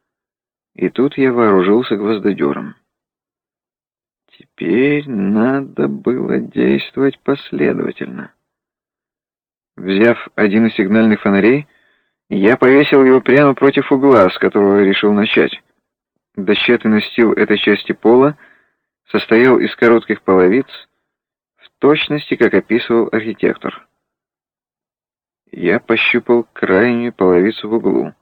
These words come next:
Она прочно держалась на своем месте. Но я сразу заметил, что она не прибита. Я взял гвоздодер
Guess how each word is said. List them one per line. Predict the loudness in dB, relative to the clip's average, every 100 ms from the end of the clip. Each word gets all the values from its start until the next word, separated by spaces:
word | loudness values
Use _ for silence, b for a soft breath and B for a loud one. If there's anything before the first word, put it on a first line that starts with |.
| _ _ _ _ _ _ _ _ _
Она | -10 -8 -6
прочно | -4 -4 -4 -8
держалась | -4 -2 0 -2 -4
на | -10
своем | -6 -6
месте. | -4 -6 -8 -14 -20 _ _ _ _ _ _ _ _ _ _ _ _ _
Но | _ -10 -6
я | -4 -6
сразу | -2 2 2 2
заметил, | 2 0 2 0
что | 0 0
она | 2 2
не | 0
прибита. | 0 -2 -2 -4 -8 -14 _ _ _ _ _ _ _ _ _ _ _ _ _ _ _ _ _ _ _ -8
Я | 0 0 0
взял | 0 0 2 0
гвоздодер | 0 0 2 0 2 2 0